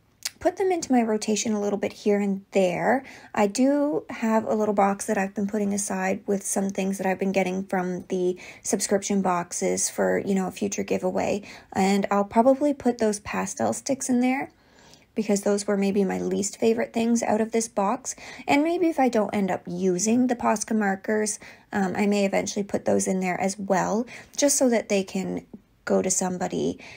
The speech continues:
that would use them. Um, but I was quite pleasantly surprised at the Copic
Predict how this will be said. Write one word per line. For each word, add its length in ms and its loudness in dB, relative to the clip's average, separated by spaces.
that 160 2
would 160 0
use 260 0
them. 280 0
Um, 380 0
but 180 2
I 140 4
was 220 0
quite 380 -2
pleasantly 480 2
surprised 500 -2
at 80 -2
the 60 -4
Copic 760 -4